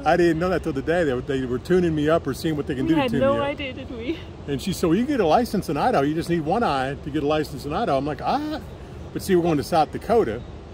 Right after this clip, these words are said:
Speaker 2: I didn't want to get to South Dakota, and I don't want to get glasses, number one, if I don't have to,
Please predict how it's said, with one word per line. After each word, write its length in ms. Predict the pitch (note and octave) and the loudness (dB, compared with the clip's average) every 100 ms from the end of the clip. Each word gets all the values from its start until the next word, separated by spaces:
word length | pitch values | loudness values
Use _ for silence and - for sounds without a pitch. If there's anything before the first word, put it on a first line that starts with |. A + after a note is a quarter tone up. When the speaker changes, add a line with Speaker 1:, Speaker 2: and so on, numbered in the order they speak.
| - - - - | -16 -16 -18 -10
Speaker 2:
I 60 | C#3 | 0
didn't 240 | E3 D#3+ | 4 4
want 220 | C#3+ D#3+ C#3 | 4 2 0
to 40 | |
get 300 | A2+ F#3 - | 2 0 0
to 100 | C#3 | -4
South 400 | - D#3 B2+ A#2 | -4 -2 0 -2
Dakota, 500 | B2 A2 B2 A2 A2+ A#2 - - - - - | -6 -4 -4 -2 -4 -6 -14 -14 -16 -14 -6
and 320 | B2 A#2+ A2+ - - - - | -2 -2 -4 -8 -14 -12 0
I 80 | C#3 | 2
don't 100 | F#3+ | 4
want 120 | F3+ | 2
to 40 | |
get 140 | D#3 B2 | 2 0
glasses, 520 | C3+ C3+ C3+ - B2+ | 2 4 2 0 -4
number 180 | C3 A#2+ | -4 -2
one, 120 | B2+ | -2
if 100 | A#2+ | -2
I 40 | |
don't 180 | A#2+ G#2+ | -4 -4
have 240 | A#2+ A#2 - | -2 -2 -4
to, 180 | A2 | -6